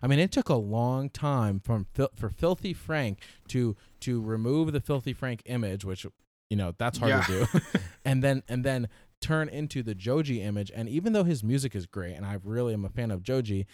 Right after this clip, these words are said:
Speaker 1: it took him a long time to really let people, for people to really let him trans-, uh, transition into this new career, because that's just not who they knew him as. They knew him as Filthy Frank. I mean, he,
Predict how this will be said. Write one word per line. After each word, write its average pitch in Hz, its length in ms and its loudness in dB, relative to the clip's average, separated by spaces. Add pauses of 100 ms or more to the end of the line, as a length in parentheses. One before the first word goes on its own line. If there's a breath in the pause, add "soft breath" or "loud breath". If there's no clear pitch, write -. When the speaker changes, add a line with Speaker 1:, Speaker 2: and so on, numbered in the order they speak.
(200 loud breath)
Speaker 1:
it 107 140 -4
took 165 200 2
him 170 120 0
a 113 80 0
long 110 380 0
time 120 300 -2
to 101 280 -4
really 135 460 0
let 110 280 0
people, 101 480 0
for 107 120 -2
people 123 240 -2
to 113 80 -2
really 110 280 -2
let 117 220 -4
him 104 180 -6
trans-, 127 520 -4 (400 loud breath)
uh, 98 320 2
transition 117 760 2 (220 loud breath)
into 131 260 0
this 110 240 -2
new 117 520 2 (500 soft breath)
career, 123 460 4
because 107 340 0
that's 123 200 2
just - 220 -2
not 131 160 2
who 123 120 4
they 113 140 2
knew 147 240 4
him 107 180 4
as. 87 160 -4
They 113 100 2
knew 123 120 6
him 123 100 4
as 113 160 0
Filthy 107 320 -2
Frank. 104 340 0
I 80 60 -4
mean, 85 160 -4
he, 92 180 -4